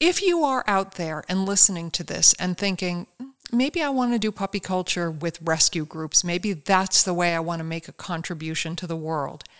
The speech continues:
go for it. Get on the puppy culture discussion group on Facebook, raise your hand, and that group is gonna be there to help you get started.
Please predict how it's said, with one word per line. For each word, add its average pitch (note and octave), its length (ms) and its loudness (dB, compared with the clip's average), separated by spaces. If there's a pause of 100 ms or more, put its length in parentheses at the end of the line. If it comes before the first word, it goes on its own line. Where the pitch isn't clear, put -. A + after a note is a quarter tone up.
(440)
go G#3 240 6
for G#3+ 380 0
it. G3+ 100 -6 (380)
Get G#3 180 0
on A3+ 140 0
the A3+ 60 -2
puppy G#3+ 280 -4
culture F#3+ 400 -6
discussion G#3 560 2
group G3 240 -2
on E3 140 0
Facebook, G3 680 0 (420)
raise G#3+ 400 2
your B3 140 -2
hand, F3 480 -2 (240)
and G3 220 2
that A3+ 400 0
group B3 360 -2
is F#3 180 0
gonna D#3 400 -2
be B3+ 220 4
there E3+ 320 -2
to F#3 160 -6
help E3+ 340 -2
you F#3+ 120 -2
get E3+ 260 -2
started. - 640 2